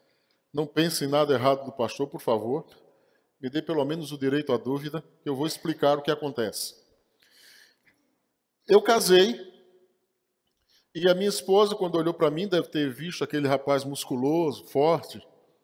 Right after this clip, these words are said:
vinte e dois anos de idade e tal. Alguns anos depois, não sei por que, os músculos começaram a, a desaparecer, algumas coisas outras foram surgindo.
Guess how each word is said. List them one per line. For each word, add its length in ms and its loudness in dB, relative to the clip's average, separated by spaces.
vinte 240 -4
e 40 -14
dois 280 0
anos 160 -4
de 60 -8
idade 480 0
e 100 -20
tal. 520 -4
Alguns 320 -2
anos 180 2
depois, 680 4
não 120 -4
sei 180 2
por 220 -2
que, 100 0
os 140 0
músculos 460 -6
começaram 760 2
a, 220 0
a 120 -2
desaparecer, 920 2
algumas 320 -4
coisas 380 -2
outras 300 -4
foram 200 -6
surgindo. 560 -8